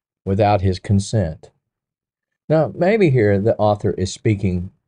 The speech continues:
about without God's consent, but I really don't think that's what the author is getting at. I think he's getting at without my consent, because that's what he says. "Who can you, how can you rule over me without my consent?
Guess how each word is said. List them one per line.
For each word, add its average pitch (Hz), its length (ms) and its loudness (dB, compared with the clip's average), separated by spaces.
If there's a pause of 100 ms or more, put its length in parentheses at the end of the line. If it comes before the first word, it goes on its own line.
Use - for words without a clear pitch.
(120)
about 90 440 -2 (920)
without 101 300 0
God's 143 320 2
consent, 92 560 -12 (920)
but 123 100 2
I 147 40 4
really 220 200 2
don't 190 200 0
think 156 160 2
that's 127 200 2
what 113 140 0
the 101 120 2
author 90 220 0
is 92 80 -4
getting 160 320 0
at. 85 120 -4
I 90 100 -6
think 101 200 0
he's 95 200 -2
getting 123 380 0
at 82 260 -6 (240)
without 113 420 2
my 123 540 2 (180)
consent, 87 540 -6
because 113 240 0
that's 110 180 0
what 110 120 2
he 113 80 0
says. 113 320 -2 (500)
"Who 143 120 4
can 147 200 0
you, 127 280 0 (920)
how 147 80 4
can 147 100 0
you 123 140 2
rule 156 180 4
over 101 220 2
me 92 380 -4
without 110 440 2 (460)
my 147 180 2
consent? - 680 -4